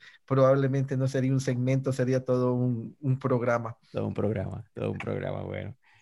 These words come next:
Speaker 2: Yo sé que hay muchos seguidores de, de Equipados que, que también le, le, le gustan mucho los deportes, así que hay buena, buena conexión. Y bueno, antes de, de presentar a, a nuestro invitado, y no es invitado, él es de la casa,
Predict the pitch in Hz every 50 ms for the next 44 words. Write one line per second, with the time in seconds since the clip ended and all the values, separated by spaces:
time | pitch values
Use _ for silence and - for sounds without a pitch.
0 | _ - 110 98 - 107 101 107 101 98 101 110 110 107 - 123 101 127 107 101
1 | 101 101 101 98 - 104 95 107 95 92 92 87 90 95 92 - 104 - - 110
2 | 107 107 104 104 - 117 101 92 90 - - 98 - 95 95 95 101 101 95 98
3 | 95 92 87 90 92 95 92 90 90 85 87 95 87 101 107 110 120 117 107 107
4 | 104 107 101 101 98 101 101 95 - 113 110 110 - 95 90 - 98 98 95 98
5 | 95 92 92 87 87 87 90 92 92 92 104 104 101 101 95 101 101 110 117 123
6 | 117 - 123 113 107 - - - 117 113 107 101 95 - _ _ - - - _
7 | - 101 101 123 135 131 113 107 104 104 104 107 135 127 120 127 127 123 113 113
8 | 107 117 110 104 104 95 - 104 104 110 113 117 117 107 98 95 95 92 98 101
9 | 104 - - 101 95 92 92 90 92 95 92 - - 98 95 98 87 - 135 156
10 | 156 123 104 110 135 165 160 - - 95 95 98 95 101 110 139 147 156 151 147
11 | 127 147 165 185 170 143 135 - 123 139 127 123 131 139 135 135 - - 151 180
12 | - - 104